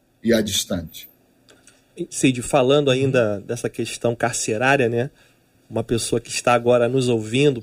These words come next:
Speaker 2: presa por, por grades físicas, né? E algumas presas por grades espirituais.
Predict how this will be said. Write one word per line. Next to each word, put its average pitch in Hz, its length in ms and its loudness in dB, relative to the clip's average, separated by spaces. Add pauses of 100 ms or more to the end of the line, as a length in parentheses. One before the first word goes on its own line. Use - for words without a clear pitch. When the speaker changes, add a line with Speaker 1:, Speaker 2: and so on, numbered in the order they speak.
(120)
Speaker 2:
presa 147 380 2
por, 123 480 0
por 120 200 -2
grades 135 640 0
físicas, 135 680 -6
né? 127 260 -4 (640)
E 131 320 -2
algumas 139 440 4
presas 147 440 0
por 135 320 -2
grades 131 380 0
espirituais. 123 1000 -2